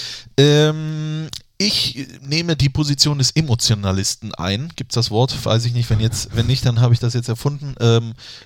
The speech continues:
und finde es eine Sch-, finde es eine sehr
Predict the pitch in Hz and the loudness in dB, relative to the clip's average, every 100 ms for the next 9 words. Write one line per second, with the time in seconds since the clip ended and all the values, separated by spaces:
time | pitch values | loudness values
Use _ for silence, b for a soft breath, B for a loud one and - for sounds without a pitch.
0 | - 123 - 135 123 - - - - 80 | -6 -4 -4 0 2 0 -4 -20 -20 -8
1 | 110 - - 117 - 117 131 127 117 107 | -6 -4 -6 -10 -16 -8 -4 -4 -2 -2
2 | - - - 95 113 117 110 | -4 -10 -12 -2 2 2 2